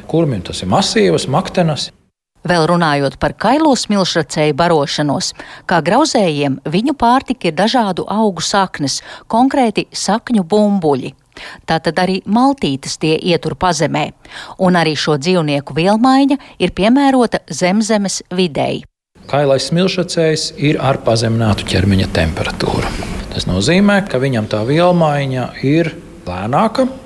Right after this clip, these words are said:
Speaker 1: un līdz ar to arī nav nepieciešams tik daudz gan skābekļa,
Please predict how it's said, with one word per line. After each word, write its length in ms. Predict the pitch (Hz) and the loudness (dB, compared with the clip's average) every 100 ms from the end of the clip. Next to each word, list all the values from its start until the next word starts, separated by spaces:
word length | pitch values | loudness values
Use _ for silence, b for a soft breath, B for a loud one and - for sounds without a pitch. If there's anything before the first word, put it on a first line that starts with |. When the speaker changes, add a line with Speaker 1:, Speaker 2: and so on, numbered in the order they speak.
| - - | -16 -2
Speaker 1:
un 340 | 139 190 214 | 0 2 2
līdz 240 | 156 143 | 2 2
ar 80 | 143 | 0
to 160 | 180 180 | 0 2
arī 360 | 151 165 170 165 165 156 147 160 | 2 2 2 2 2 0 -2 -2
nav 160 | 180 175 | 0 2
nepieciešams 880 | 196 190 180 165 180 170 170 151 - | 0 0 -2 0 0 0 0 -2 -2
tik 160 | 165 143 | -2 0
daudz 400 | 147 147 147 - - B | 2 2 2 -2 -8 B
gan 800 | 117 123 135 139 139 135 135 139 - - - | -4 2 4 4 2 0 -2 -4 -8 -12 -10
skābekļa, 1080 | - 110 107 104 98 107 104 - 110 104 | -2 2 4 4 2 -2 -4 -6 -4 -4